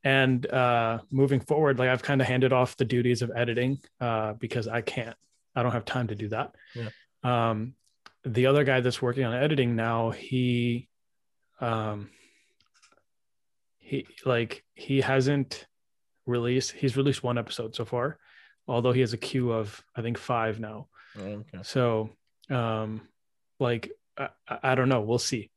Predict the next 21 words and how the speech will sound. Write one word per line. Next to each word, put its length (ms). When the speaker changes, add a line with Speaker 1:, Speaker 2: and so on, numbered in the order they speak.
Speaker 1:
right? 200
Like, 340
is 160
he 80
gonna 160
put 180
in 80
the 80
time 380
to 140
actually 260
clean 240
up 180
things 240
and 80
make 140
everything 260
right? 200
I 100
hope 200
so, 220